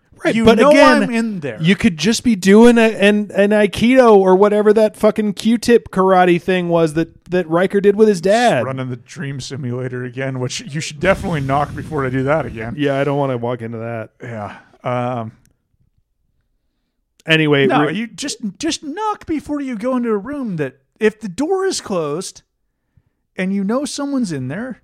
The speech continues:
Speaker 2: just fucking just give it a little rap. Even a courtesy, like, knock, knock before you open the door. You don't even have to wait for a response. Just be like, "Hey, what's up, man?"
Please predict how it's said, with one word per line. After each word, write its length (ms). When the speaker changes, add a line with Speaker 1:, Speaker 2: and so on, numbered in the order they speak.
Speaker 2:
just 320
fucking 420
just 220
give 140
it 60
a 20
little 180
rap. 480
Even 240
a 100
courtesy, 520
like, 360
knock, 340
knock 240
before 300
you 200
open 240
the 60
door. 440
You 100
don't 180
even 140
have 140
to 80
wait 180
for 120
a 100
response. 500
Just 320
be 120
like, 300
"Hey, 440
what's 220
up, 180
man?" 400